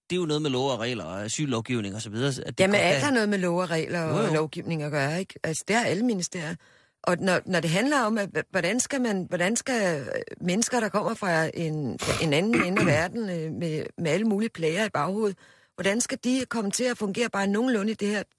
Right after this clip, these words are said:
Speaker 2: i det her samfund, så er jeg svært ved at se, at det er en sag for Justitsministeriet. Det må jeg indrømme.
Speaker 1: Men
Speaker 2: Jeg mener virkelig, det er noget indrigsministerielt, eller eventuelt noget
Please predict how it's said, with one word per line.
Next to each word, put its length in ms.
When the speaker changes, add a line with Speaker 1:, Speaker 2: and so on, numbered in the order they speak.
Speaker 2:
i 80
det 140
her 80
samfund, 400
så 100
er 40
jeg 60
svært 220
ved 60
at 60
se, 100
at 100
det 60
er 40
en 40
sag 200
for 80
Justitsministeriet. 800
Det 80
må 60
jeg 180
indrømme. 380
Speaker 1:
Men 160
Speaker 2:
Jeg 120
mener 200
virkelig, 340
det 120
er 100
noget 180
indrigsministerielt, 1080
eller 260
eventuelt 380
noget 320